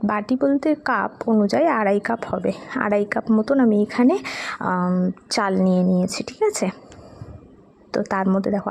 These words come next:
আদা বাটা দিলাম, হলুদ গুঁড়ো দিলাম। আচ্ছা, আরেকটি জিনিস তোমার ক্যাপচার করা হয়নি, যেটা আমি এটার মধ্যে কিন্তু, আহ, একটু শাহি গরম মশলাও দিয়েছিলাম। এতে কিন্তু বিশ্বাস করো টেস্টটা কিন্তু দারুণ লাগবে, দারুণ।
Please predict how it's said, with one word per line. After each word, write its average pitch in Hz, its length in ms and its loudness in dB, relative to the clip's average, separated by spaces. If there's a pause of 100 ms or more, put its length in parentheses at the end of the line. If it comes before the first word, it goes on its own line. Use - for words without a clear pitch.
(120)
আদা 202 260 -2
বাটা 202 240 0
দিলাম, 214 360 2 (480)
হলুদ 220 420 2
গুঁড়ো 233 320 4
দিলাম। 220 400 2 (300)
আচ্ছা, 220 280 -4
আরেকটি 202 440 -2
জিনিস 220 500 2
তোমার 208 380 0 (180)
ক্যাপচার 208 420 -2
করা 214 260 -4
হয়নি, 208 320 2
যেটা 214 280 -2
আমি 202 200 2
এটার 202 220 0
মধ্যে 202 360 0
কিন্তু, 220 360 0
আহ, - 460 -4
একটু 196 400 0
শাহি 208 480 -2
গরম 202 320 0
মশলাও 202 440 0
দিয়েছিলাম। 233 520 0
এতে 208 200 0
কিন্তু 214 460 0
বিশ্বাস 214 380 -2
করো 254 220 0 (140)
টেস্টটা 214 380 -2
কিন্তু 233 380 -6 (100)
দারুণ 208 420 2
লাগবে, 185 300 0
দারুণ। 180 500 0